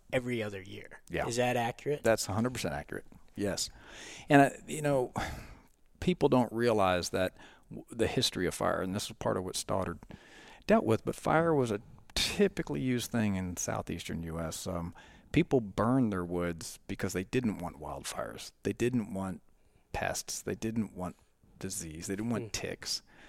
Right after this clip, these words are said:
Speaker 2: They wanted to be able to see. And oftentimes it would be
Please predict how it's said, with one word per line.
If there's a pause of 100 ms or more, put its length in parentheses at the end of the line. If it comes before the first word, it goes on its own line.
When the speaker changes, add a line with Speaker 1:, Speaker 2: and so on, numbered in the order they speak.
(160)
Speaker 2:
They
wanted
to
be
able
to
see. (580)
And (220)
oftentimes
it
would
be